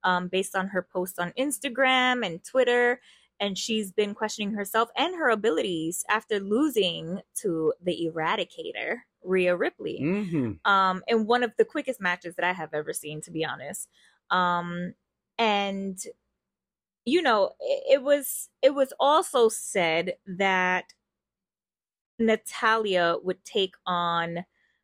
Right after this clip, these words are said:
Speaker 1: uh, Rhea Ripley in what they consider a career-defining match. Um, Natalya, you know,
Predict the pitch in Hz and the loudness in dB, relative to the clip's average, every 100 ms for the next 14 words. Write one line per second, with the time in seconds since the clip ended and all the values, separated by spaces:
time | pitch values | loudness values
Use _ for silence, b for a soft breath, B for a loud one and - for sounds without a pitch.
0 | _ 170 165 160 170 180 170 185 - 175 | _ 0 2 0 0 0 0 0 -4 -4
1 | 165 160 - 185 180 175 - - 180 - | -2 -2 -2 -2 0 -2 -4 -4 -6 -4
2 | 175 - 175 165 - 185 - 214 180 190 | -10 -6 -2 -2 -2 -8 -6 -4 -2 0
3 | 208 202 180 180 185 170 165 160 156 139 | 2 0 0 -2 -2 -2 -4 -6 -8 -6
4 | 131 - - - - - _ _ _ _ | -8 -8 -6 -6 -6 -14 _ _ _ _
5 | _ _ - 180 175 170 165 160 156 - | _ _ -2 2 2 0 -2 -8 -12 -8
6 | 175 - 185 185 180 175 170 185 _ 214 | -6 -2 0 2 2 2 0 -6 _ -4
7 | 180 117 110 | -4 -6 -8